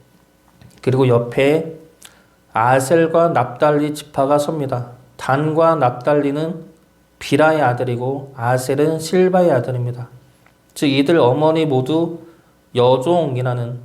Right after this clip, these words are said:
그래서 서자의 신분을 가진 아들이라는 공통점이 있습니다. 하나님께서 이렇게 묶어주신 것은 각 지파의 상황에 맞추어 이들이 서로 협력하고 하나 될 수 있도록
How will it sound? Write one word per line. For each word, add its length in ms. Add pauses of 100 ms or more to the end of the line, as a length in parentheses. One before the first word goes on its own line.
(180)
그래서 360
서자의 600
신분을 500
가진 360
아들이라는 880
공통점이 800
있습니다. 440 (1200)
하나님께서 680
이렇게 300
묶어주신 640
것은 460 (100)
각 360
지파의 560
상황에 440
맞추어 840 (300)
이들이 380
서로 320
협력하고 1040 (360)
하나 360
될 160
수 160
있도록 520